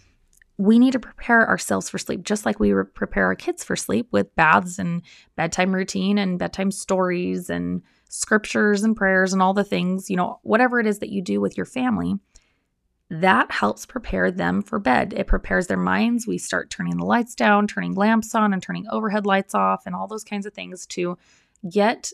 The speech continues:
things ready, closing the blinds, y-, you know, the day itself, right? It gets darker, the sun goes down, and then the moon comes up. Things change at night to help it to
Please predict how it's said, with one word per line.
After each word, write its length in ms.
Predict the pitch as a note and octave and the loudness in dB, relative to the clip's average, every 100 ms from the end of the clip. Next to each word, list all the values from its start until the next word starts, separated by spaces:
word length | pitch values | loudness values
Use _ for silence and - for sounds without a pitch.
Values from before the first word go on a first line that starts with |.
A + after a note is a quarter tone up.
| _ | _
things 320 | F#3 F#3 F#3+ | -2 0 0
ready, 360 | G#3 A3+ F#3 D#3 | 0 0 0 -4
closing 520 | - G#3 G3+ A3+ A3 | -8 -4 -2 2 2
the 60 | G#3+ | 0
blinds, 640 | G#3+ G#3 G3 F3 E3 - | 0 2 2 -2 -8 -12
y-, 160 | C4+ A3 - | -18 -14 -6
you 140 | F#3 | -2
know, 200 | F3 F3 - | 0 -2 -4
the 260 | F3 F#3+ F#3+ | -4 0 0
day 280 | F3 F#3+ A3+ | 0 2 4
itself, 800 | G3+ - - A3+ A#3+ - - - - | 2 -2 -4 0 0 -2 -12 -20 -6
right? 260 | E3+ - _ _ | -2 -2 _ _
It 140 | - F3 | -8 -6
gets 240 | F3 - | -6 -6
darker, 460 | - A#3 D#4+ B3 E3+ | 0 2 2 0 -4
the 100 | F3 | -4
sun 280 | - E3 E3 | -6 -4 0
goes 220 | F3 D#3+ | -2 -2
down, 380 | - E3+ G#3 B3 | -4 0 0 -2
and 160 | - E3 | -4 -6
then 120 | D#3+ | -4
the 60 | E3 | -4
moon 280 | D#3+ D3 E3 | -4 -4 -4
comes 260 | G#3 G#3 | 0 2
up. 200 | C#4 - - - - - _ | 2 2 -4 -12 -14 -20 _
Things 380 | F#3 F#3+ C#4+ - | 2 2 2 -2
change 360 | - E4 F4+ A3+ | -6 -4 -2 -2
at 120 | - | 0
night 260 | E3+ F#3+ A3 | 0 -2 -2
to 180 | B3 G#3 | -2 0
help 280 | E3+ E3+ G#3 | 0 0 -2
it 140 | G3+ | -4
to 400 | - F#3 F3 F#3 | -4 -2 -2 -2